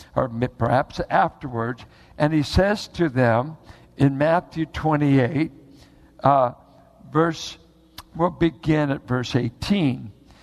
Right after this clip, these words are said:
"And Jesus came and said to them, 'All authority in heaven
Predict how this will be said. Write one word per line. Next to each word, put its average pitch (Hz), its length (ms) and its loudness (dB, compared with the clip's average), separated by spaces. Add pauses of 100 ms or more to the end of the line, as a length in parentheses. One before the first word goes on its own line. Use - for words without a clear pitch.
(180)
"And 143 180 2
Jesus 233 480 2
came 208 420 0
and 202 140 -4
said 202 400 4
to 208 140 -2
them, 180 480 2 (1600)
'All 233 420 6
authority 202 880 0 (120)
in 165 220 0
heaven 196 600 0